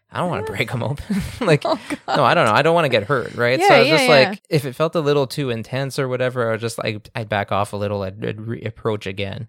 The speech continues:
Speaker 2: Mm-hmm.
Speaker 1: So it took me forever to get my, e-, every single time, took me a long time to get my balls through
Speaker 2: Oh, P J.
Speaker 1: the cage and then cage it up.
Speaker 2: <laughs>
Speaker 1: Once I got caged up and the balls were just sitting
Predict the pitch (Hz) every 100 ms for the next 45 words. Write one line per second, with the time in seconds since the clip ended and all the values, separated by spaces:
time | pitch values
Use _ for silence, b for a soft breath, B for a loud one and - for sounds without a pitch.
0 | - 220 226 214 180 135 123 190 - 208
1 | - 104 - 139 147 143 - 123 _ _
2 | - 123 117 104 117 104 - - 135 -
3 | 156 170 156 143 147 123 139 147 113 104
4 | 117 139 127 127 117 104 107 104 104 98
5 | 101 101 - - 101 101 98 - 247 240
6 | 254 240 - - 240 - - 110 104 104
7 | - - 113 107 107 113 110 110 - 113
8 | 180 233 208 160 123 - 117 107 101 95
9 | 110 - - _ _ _ _ _ _ -
10 | 113 110 117 117 120 117 107 110 - 131
11 | 117 113 110